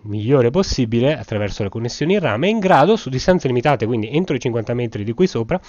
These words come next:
di fornire fino a un gigabit di velocità.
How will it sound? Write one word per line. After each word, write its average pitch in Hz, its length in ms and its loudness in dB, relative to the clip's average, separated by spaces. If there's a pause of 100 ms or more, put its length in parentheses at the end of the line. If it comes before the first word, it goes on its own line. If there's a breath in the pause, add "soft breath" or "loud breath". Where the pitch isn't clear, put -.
(340 loud breath)
di 196 120 2
fornire 202 420 4
fino 165 300 0
a 139 40 6
un 135 140 2
gigabit 113 640 -2 (1000 soft breath)
di 123 100 -2
velocità. 101 500 -2